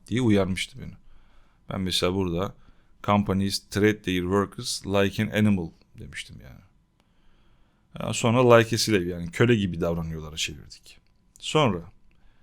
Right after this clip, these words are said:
bundan dolayı diyeceğiz. "And therefore." Bakın cümleyi bitirmedim. "And therefore'la" devam ediyorum. "Stressful lifestyle."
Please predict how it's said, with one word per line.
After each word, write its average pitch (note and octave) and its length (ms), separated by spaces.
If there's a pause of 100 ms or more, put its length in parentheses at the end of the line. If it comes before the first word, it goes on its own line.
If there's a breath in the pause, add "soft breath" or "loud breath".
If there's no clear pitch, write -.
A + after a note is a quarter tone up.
(320)
bundan C#3 320
dolayı G#2 260
diyeceğiz. F#2+ 540
"And C#3 240
therefore." B2+ 400 (1500)
Bakın F#2+ 240
cümleyi A2+ 400
bitirmedim. A#2+ 500
"And A2 220
therefore'la" A2+ 480
devam G#2+ 240
ediyorum. E2+ 320 (1600)
"Stressful D3+ 840
lifestyle." G#2+ 720